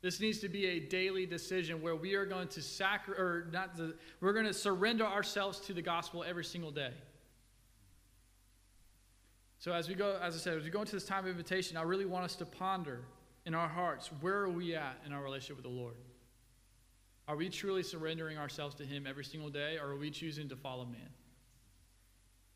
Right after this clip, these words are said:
Don't follow man, people. It's a scary place to be. So will you pray with me?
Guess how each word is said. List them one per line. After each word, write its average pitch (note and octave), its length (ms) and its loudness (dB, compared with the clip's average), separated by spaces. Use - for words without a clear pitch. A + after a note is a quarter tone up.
Don't D3+ 220 -6
follow A#2+ 200 -4
man, G#2+ 240 -14
people. - 240 -18
It's - 80 -14
a D3+ 40 -2
scary C#3+ 300 -2
place B2+ 240 -6
to - 100 -12
be. A#2 200 -16
So - 120 -10
will C3 80 -4
you C3 80 -4
pray C3 160 -6
with A#2 140 -8
me? B2 100 -12